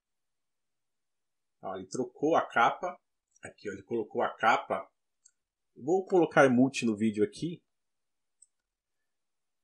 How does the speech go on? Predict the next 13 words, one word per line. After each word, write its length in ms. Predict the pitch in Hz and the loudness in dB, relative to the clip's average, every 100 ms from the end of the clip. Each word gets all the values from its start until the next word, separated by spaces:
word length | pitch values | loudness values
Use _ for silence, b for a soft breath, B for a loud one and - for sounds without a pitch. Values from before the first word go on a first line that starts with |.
| _ _ _ _ _ _ _ _ _ _ | _ _ _ _ _ _ _ _ _ _
Atualizar. 800 | - - 104 92 85 95 110 120 - _ _ _ _ _ _ _ _ _ _ _ _ _ _ _ _ _ _ _ _ _ _ _ _ _ _ _ _ _ _ _ _ _ _ _ _ _ _ _ _ - | -16 -6 -6 -6 -6 -2 -2 -2 -8 _ _ _ _ _ _ _ _ _ _ _ _ _ _ _ _ _ _ _ _ _ _ _ _ _ _ _ _ _ _ _ _ _ _ _ _ _ _ _ _ -16
Vou 80 | 98 | -16
pôr 160 | 98 | -14
pra 100 | - | -14
rodar. 560 | - 92 90 92 123 - _ _ _ _ _ _ _ _ _ _ _ _ _ _ _ _ _ _ _ _ | -12 -10 -8 -8 -8 -12 _ _ _ _ _ _ _ _ _ _ _ _ _ _ _ _ _ _ _ _
E 40 | 110 | -12
a 40 | |
pessoa 420 | - 104 - 104 | -8 -6 -4 -4
vem, 180 | 101 104 | -4 -8
ela 180 | 104 104 | -8 -8
vem 180 | 104 104 | -8 -6
e 40 | |
desce, 480 | 101 113 - - 185 | -6 -6 -6 -10 -14